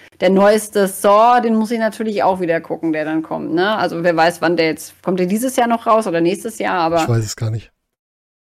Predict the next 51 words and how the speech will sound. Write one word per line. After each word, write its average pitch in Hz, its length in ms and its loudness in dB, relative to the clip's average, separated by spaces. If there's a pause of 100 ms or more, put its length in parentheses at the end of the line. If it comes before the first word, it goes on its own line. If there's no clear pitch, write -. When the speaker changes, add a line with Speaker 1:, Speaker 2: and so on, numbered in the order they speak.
(100)
Speaker 1:
Ja. 156 160 2
Speaker 2:
Ich 196 80 6
bin 170 100 4
kein 165 240 0
Splatter-Fan, 151 640 0
deswegen 139 280 0
Saw 156 260 2
hat 175 100 -2
mich 160 80 2
ein 139 80 2
bisschen 156 220 -4
verloren. 147 540 2 (560)
Speaker 1:
Okay. 170 420 -2 (320)
Speaker 2:
Aber 139 420 2
ich 160 140 0
kann's 170 240 0
verstehen, 156 400 2
wenn 147 100 4
man's 143 240 2
mag. 117 280 0
Warum 131 220 2
auch 123 140 -2
nicht? 123 240 -4 (380)
Hast 165 200 2
Speaker 1:
Ja. 226 60 6
Speaker 2:
du 190 80 4
denn 196 160 4
einen 151 200 2
absoluten 196 580 0
Lieblingshorrorfilm? 180 840 0 (1800)
Speaker 1:
Ähm, 190 760 6
The 202 80 4
Ring 220 380 4
könnte 185 260 0
ich 190 80 -8
immer 190 200 -2
wieder 180 160 0
gucken. 175 380 -4
Teil - 220 2
Speaker 2:
Oh. - 40 4
Speaker 1:
eins 120 240 4
und 185 220 4
zwei. 170 320 4
Ich 160 120 -4
find 202 200 -2
Speaker 2:
<laughs> 190 60 -4
Speaker 1:
beide 240 320 2
Teile 170 360 0
sehr, 170 260 -2
sehr 170 120 -2
gut. 170 360 -10